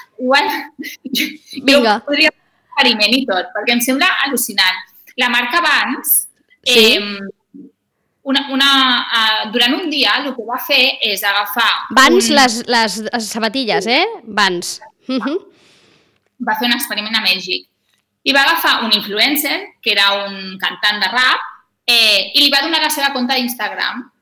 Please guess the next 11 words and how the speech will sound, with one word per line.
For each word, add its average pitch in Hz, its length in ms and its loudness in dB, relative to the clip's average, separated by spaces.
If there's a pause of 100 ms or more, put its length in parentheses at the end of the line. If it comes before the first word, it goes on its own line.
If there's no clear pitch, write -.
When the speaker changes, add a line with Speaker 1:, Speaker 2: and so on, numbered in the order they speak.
(640)
Speaker 1:
de 214 80 0
les, 208 200 -4 (220)
de 240 160 -4
fet, 285 160 0
de 311 80 2
les 262 160 2
seves 262 220 -2
xarxes 254 280 -6
socials, 175 520 -4
però 190 100 -10
on 180 60 -16